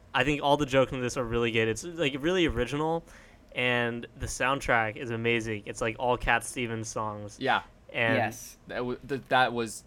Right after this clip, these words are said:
Speaker 2: I don't notice music in movies, like, I rarely do,
Speaker 1: Uh-huh.
Speaker 2: but this one I definitely did.
Speaker 1: Yeah,
Speaker 2: It was
Speaker 1: it's
Speaker 2: well
Speaker 1: re-,
Speaker 2: done.
Speaker 1: it's really good. And I just think, like, it's a really original comedy. It's something that, like, a lot of these ideas I've never seen in other movies before and after this. Like,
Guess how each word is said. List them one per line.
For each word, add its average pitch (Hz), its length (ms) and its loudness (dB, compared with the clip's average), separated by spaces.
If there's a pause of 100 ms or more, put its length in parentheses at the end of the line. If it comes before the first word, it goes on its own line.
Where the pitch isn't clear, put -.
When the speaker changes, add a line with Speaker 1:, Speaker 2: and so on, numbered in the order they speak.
(100)
Speaker 2:
I 139 80 8
don't 156 200 4
notice 135 500 0 (120)
music 120 460 -2 (140)
in 123 120 -6
movies, 120 600 -6
like, 107 160 -6
I 110 60 0
rarely 110 420 -4
do, 117 340 -6 (100)
Speaker 1:
Uh-huh. 113 220 -2
Speaker 2:
but 110 120 -6
this 127 220 -2
one 113 380 -2
I 101 320 -2 (160)
definitely 98 460 -6
did. 87 260 -12 (100)
Speaker 1:
Yeah, 117 220 2
Speaker 2:
It 110 40 -2
was 110 100 -4
Speaker 1:
it's 98 80 -10
Speaker 2:
well 101 120 -4
Speaker 1:
re-, 127 60 -2
Speaker 2:
done. 92 220 -8 (160)
Speaker 1:
it's 135 180 -6
really 123 240 2
good. 113 240 2
And 135 40 -4
I 143 100 2
just 175 100 -6
think, 214 160 -2
like, 196 160 0
it's 190 180 -4
a 170 60 -2
really 156 300 0
original 127 480 -4
comedy. 113 520 -2 (280)
It's 123 160 4
something 147 260 0
that, 139 160 4
like, 123 260 0
a - 60 -6
lot 127 180 2
of 139 60 -2
these 143 100 0
ideas 123 360 2
I've 113 160 0
never 113 320 -2
seen 117 380 -4
in 113 100 -4
other 113 200 0
movies 113 520 -2 (280)
before 113 440 4
and 117 320 -2
after 110 340 -2
this. 107 400 -10
Like, 110 220 -6